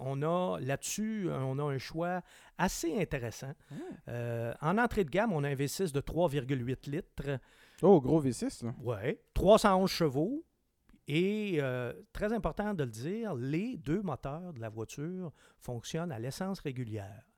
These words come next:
Speaker 1: Vous allez me dire que c'est peut-être pas la plus grosse préoccupation des acheteurs de voitures de luxe, mais
Speaker 2: Dix cents du litre,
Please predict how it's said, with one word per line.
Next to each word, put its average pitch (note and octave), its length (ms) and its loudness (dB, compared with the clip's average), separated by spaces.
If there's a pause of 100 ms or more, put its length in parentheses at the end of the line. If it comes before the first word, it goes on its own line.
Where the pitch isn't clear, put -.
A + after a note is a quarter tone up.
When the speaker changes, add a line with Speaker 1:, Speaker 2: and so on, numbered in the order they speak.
(480)
Speaker 1:
Vous B2+ 80 -4
allez D#3+ 120 2
me G#3+ 60 2
dire F4 180 0
que - 60 -8
c'est G3 120 -2
peut-être - 460 -2
pas C#4+ 180 4
la F3+ 140 -4
plus - 140 -4
grosse D3+ 300 0
préoccupation C#3+ 920 -2
des A#2 180 -4
acheteurs C#3 320 -4
de A#2 60 -4
voitures A#2 380 -2
de A#2 80 -2
luxe, B2 420 -4 (480)
mais E3 320 4 (540)
Speaker 2:
Dix C#3 120 -4
cents C#4 200 2
du D3+ 220 2
litre, G3+ 320 0